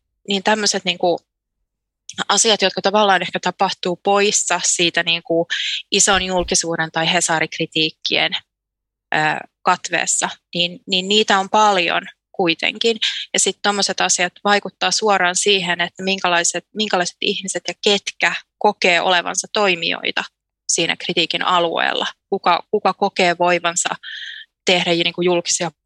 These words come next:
puheenvuoroja taiteesta, määritty se sitten niinku suoraan arvosteluina tai jonakin muuna tavallaan kritiikin piiriin kuuluvana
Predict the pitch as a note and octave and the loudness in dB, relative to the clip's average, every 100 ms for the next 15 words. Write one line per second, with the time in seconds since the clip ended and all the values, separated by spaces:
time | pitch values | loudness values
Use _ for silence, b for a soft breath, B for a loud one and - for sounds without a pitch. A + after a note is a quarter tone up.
0 | _ _ F3 F3 E3+ F3 F3+ F3 F3+ F3 | _ _ -4 0 0 0 0 0 2 0
1 | - F3+ - - F3+ F3 - - F3 F3+ | 0 -2 -2 -2 0 -2 -2 -2 -2 -4
2 | - F3+ E3+ E3 - F3 E3 D#3+ D#3+ D#3+ | -4 -4 -4 0 0 2 2 4 2 0
3 | - F3 D#3+ D#3+ - E3 E3 E3+ F#3 - | 0 0 0 -2 -2 -2 0 0 0 -2
4 | B B - D#3+ E3+ E3 E3+ E3 D#3+ E3+ | B B -2 0 2 0 -2 -4 -6 -4
5 | E3+ D#3 D#3 - D#3 D#3 D#3 - E3 D#3 | -2 0 -2 0 0 2 0 -2 -4 -2
6 | F3+ F3 F3 F3 F3+ F#3+ G3+ G3 F#3+ F#3+ | -4 -4 0 0 0 -2 -4 -4 -2 -6